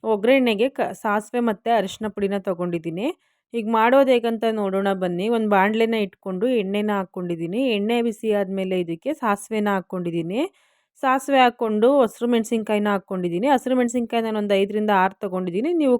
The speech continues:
ಖಾರಕ್ಕೆ ಎಷ್ಟು ಬೇಕಂತ ನೋಡಿ ಹಾಕ್ಕೊಳ್ಳಿ. ಇದ್ರ ಜೊತೆಗೆ ನಾನು ಮೀಡಿಯಮ್ ಸೈಜ್ದು ಎರಡು ಈರುಳ್ಳಿನ ಹೆಚ್ಕೊಂಡು ಹಾಕ್ಕೊಂಡಿದ್ದೀನಿ, ಉದ್ದುದ್ದ ಹೆಚ್ಕೊಂಡು ಹಾಕ್ಕೊಂಡಿದ್ದೀನಿ. ಹಸಿರು ಮೆಣಸಿನ್ಕಾಯಿ ಮತ್ತು ಈರುಳ್ಳಿನ ಚೆನ್ನಾಗಿ ಫ್ರೈ ಮಾಡ್ಕೊಳ್ಳೋಣ. ಇದು ಫ್ರೈ ಆದಮೇಲೆ ಇದಕ್ಕೆ ನಾನು ಇವಾಗ ಕರಿಬೇವಿನ ಸೊಪ್ಪನ್ನ ಹಾಕ್ಕೋತಿದ್ದೀನಿ.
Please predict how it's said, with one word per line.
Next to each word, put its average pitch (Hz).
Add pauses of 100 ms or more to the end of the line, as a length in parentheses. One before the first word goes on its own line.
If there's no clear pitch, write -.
ಖಾರಕ್ಕೆ 226
ಎಷ್ಟು 220
ಬೇಕಂತ 202 (140)
ನೋಡಿ 180
ಹಾಕ್ಕೊಳ್ಳಿ. 170 (680)
ಇದ್ರ 269
ಜೊತೆಗೆ 262
ನಾನು 262 (120)
ಮೀಡಿಯಮ್ 247
ಸೈಜ್ದು 220 (120)
ಎರಡು 208 (120)
ಈರುಳ್ಳಿನ 214
ಹೆಚ್ಕೊಂಡು 202
ಹಾಕ್ಕೊಂಡಿದ್ದೀನಿ, 180 (100)
ಉದ್ದುದ್ದ 208
ಹೆಚ್ಕೊಂಡು 196
ಹಾಕ್ಕೊಂಡಿದ್ದೀನಿ. 180 (580)
ಹಸಿರು 254
ಮೆಣಸಿನ್ಕಾಯಿ 277
ಮತ್ತು 254 (160)
ಈರುಳ್ಳಿನ 226 (120)
ಚೆನ್ನಾಗಿ 208 (100)
ಫ್ರೈ 202 (120)
ಮಾಡ್ಕೊಳ್ಳೋಣ. 180 (180)
ಇದು 226
ಫ್ರೈ 247 (140)
ಆದಮೇಲೆ 220 (100)
ಇದಕ್ಕೆ 208
ನಾನು 202
ಇವಾಗ 185 (120)
ಕರಿಬೇವಿನ 220
ಸೊಪ್ಪನ್ನ 214
ಹಾಕ್ಕೋತಿದ್ದೀನಿ. 180